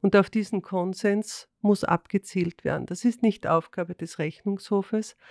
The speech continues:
aber der Rechnungshof will einen Beitrag dazu leisten, dass es möglich ist, dass wir in Österreich einen Konsens finden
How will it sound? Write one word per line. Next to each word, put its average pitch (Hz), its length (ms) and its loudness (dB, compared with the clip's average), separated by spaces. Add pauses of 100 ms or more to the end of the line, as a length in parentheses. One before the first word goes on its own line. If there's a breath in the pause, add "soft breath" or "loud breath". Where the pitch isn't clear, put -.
(240 loud breath)
aber 185 180 6
der 190 160 2
Rechnungshof 190 720 -2
will 185 160 0
einen 180 240 -2
Beitrag 160 720 -2
dazu 165 340 -4
leisten, 190 680 -2 (280 soft breath)
dass 180 180 -2
es 185 160 -6
möglich 175 480 0
ist, - 320 -8
dass 196 180 -10
wir 196 100 -4
in 190 100 -6
Österreich 180 600 -6
einen 185 240 -4
Konsens 170 540 -6
finden 190 640 0